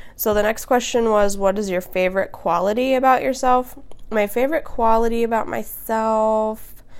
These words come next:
would be that I'm always willing to learn, and I'm very open-minded. Um, I love learning, whether it's at a school type training setting. I love trainings for work.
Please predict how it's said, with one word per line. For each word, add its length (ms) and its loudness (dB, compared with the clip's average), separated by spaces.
would 600 -4
be 240 -2
that 180 -2
I'm 180 0
always 420 0
willing 440 2
to 140 -6
learn, 640 -2
and 160 -2
I'm 160 -2
very 300 -2
open-minded. 840 -6
Um, 500 -2
I 300 2
love 420 2
learning, 520 0
whether 280 0
it's 540 -4
at 260 -4
a 120 -6
school 540 0
type 500 -2
training 720 0
setting. 420 -2
I 60 -2
love 260 -2
trainings 540 -2
for 200 -8
work. 480 2